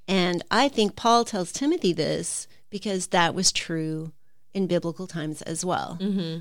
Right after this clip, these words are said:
Speaker 1: Now, my, this is just my, um, supposition, understanding about cultures, but most marriages were arranged
Speaker 2: True.
Speaker 1: during that time.
Speaker 2: That's true.
Speaker 1: So I don't even know to what extent husbands and wives even knew each other before they were joined in marriage.
Speaker 2: Mm-hmm.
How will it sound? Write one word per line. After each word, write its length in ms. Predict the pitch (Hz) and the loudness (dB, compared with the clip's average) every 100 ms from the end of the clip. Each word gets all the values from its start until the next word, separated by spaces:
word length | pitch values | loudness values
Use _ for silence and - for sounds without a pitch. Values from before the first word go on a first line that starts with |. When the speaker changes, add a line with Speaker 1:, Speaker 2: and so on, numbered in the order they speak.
| - | 0
Speaker 1:
Now, 120 | 202 | 2
my, 280 | 202 175 156 - - | 4 2 0 -6 0
this 180 | 247 240 | 2 4
is 100 | 233 | 2
just 200 | 208 202 | 2 2
my, 300 | 202 175 170 | 2 2 2
um, 240 | 170 165 170 - - - - - - - - - | 0 -4 -10 -18 -20 -20 -20 -20 -20 -16 -14 -4
supposition, 720 | - 208 - 180 202 302 320 | 0 0 0 0 2 4 4
understanding 500 | 233 208 208 202 196 | 4 2 2 0 0
about 200 | 190 165 - | 0 0 0
cultures, 580 | 190 - 262 269 - - - - - | -2 0 0 0 -2 -4 -14 -10 2
but 220 | 202 190 | 2 4
most 320 | 214 233 - | 0 0 0
marriages 680 | 226 269 226 214 190 185 - | 2 4 2 2 0 -2 -6
were 420 | 185 180 170 165 - | -10 -6 -4 -4 -4
arranged 760 | 170 262 269 - - - - - | 0 0 0 0 0 2 -2 -8
Speaker 2:
True. 340 | - 226 165 147 - - | -4 0 0 -2 -12 -6
Speaker 1:
during 200 | 202 175 | -4 -2
that 160 | 120 - | -4 -4
time. 360 | 185 135 - | -6 -6 -8
Speaker 2:
That's 240 | 226 240 - | -8 -6 -6
true. 280 | 165 175 240 | -4 -6 -4
Speaker 1:
So 440 | - 240 220 214 - | 0 2 2 0 -2
I 120 | 240 | -2
don't 180 | 294 269 | 0 0
even 280 | 240 214 196 | 0 0 -2
know 120 | 196 | -2
to 140 | 190 196 | -4 -4
what 200 | 190 180 | -4 -4
extent 720 | - - 233 190 165 - - - - - | -2 0 2 0 -2 -4 -6 -14 -20 -14
husbands 400 | 180 214 208 180 | -2 0 0 -2
and 80 | 190 | -2
wives 280 | 185 180 165 | -2 -2 -2
even 260 | 180 170 165 | -2 -2 0
knew 140 | 233 | 0
each 180 | 320 - | 2 2
other 240 | 165 156 165 | 0 0 -4
before 340 | 190 - 185 | -6 -4 -6
they 120 | 180 | -6
were 100 | 165 | -6
joined 280 | 160 170 160 | -6 -4 -4
in 100 | 151 | -4
marriage. 400 | 135 85 - - | -4 -6 -4 0
Speaker 2:
Mm-hmm. 500 | 196 180 196 175 208 | 2 2 2 0 -4